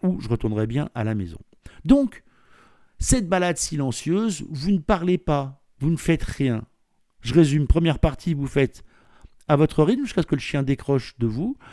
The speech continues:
Une fois que il a décroché de vous, c'est vous qui av-, avancez à votre rythme et c'est vous qui le suivez avec la longe, euh, quasiment au sol.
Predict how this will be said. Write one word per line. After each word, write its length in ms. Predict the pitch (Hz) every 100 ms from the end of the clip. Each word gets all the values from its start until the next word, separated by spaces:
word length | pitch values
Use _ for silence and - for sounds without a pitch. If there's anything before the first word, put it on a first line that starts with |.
| - -
Une 140 | 214
fois 240 | - 196 175
que 300 | - 180 151 - _ _ _ _ _ _ _ _
il 140 | 185 151
a 60 |
décroché 480 | 135 180 - 185 175
de 60 | 147
vous, 200 | 135 202
c'est 180 | - 180
vous 160 | 170
qui 220 | 233 -
av-, 180 | 160 143 -
avancez 380 | 156 143 139 156
à 40 |
votre 180 | 143 -
rythme 200 | 196 196
et 40 |
c'est 140 | 170 156
vous 120 | 175
qui 140 | -
le 60 | 156
suivez 460 | - 135 127 147 214 - - - -
avec 300 | - 135 165
la 120 | - 120
longe, 420 | 127 170 170 - - - _ -
euh, 1500 | 123 117 117 113 113 113 110 110 110 107 107 107 104 107 101
quasiment 680 | 131 117 127 123 131 139 147
au 60 | 135
sol. 260 | - 80